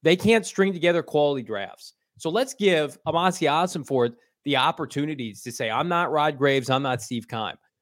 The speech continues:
I'm gonna put real value on the draft," because we know with Kyler Murray, who's making a premium,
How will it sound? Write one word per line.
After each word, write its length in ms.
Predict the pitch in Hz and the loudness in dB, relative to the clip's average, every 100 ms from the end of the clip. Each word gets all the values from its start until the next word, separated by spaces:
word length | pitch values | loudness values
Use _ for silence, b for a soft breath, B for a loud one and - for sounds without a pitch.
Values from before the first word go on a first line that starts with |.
| - | -4
I'm 100 | 135 | 0
gonna 120 | 180 | 0
put 200 | 180 185 | 2 0
real 180 | 147 165 | 0 0
value 400 | 135 139 156 135 | 2 2 2 0
on 100 | 101 | -6
the 60 | 95 | -8
draft," 400 | 101 76 - - | -10 -10 -12 -16
because 280 | 120 131 110 | -6 -6 -4
we 160 | 156 | -4
know 140 | 165 160 | -2 -2
with 160 | 139 | -2
Kyler 280 | - 156 147 | -2 -2 -2
Murray, 240 | 143 156 | -2 -4
who's 100 | 123 | -4
making 280 | 127 131 131 | -4 -4 -4
a 40 | 107 | -6
premium, 560 | 143 156 175 110 107 | -2 0 0 -2 -6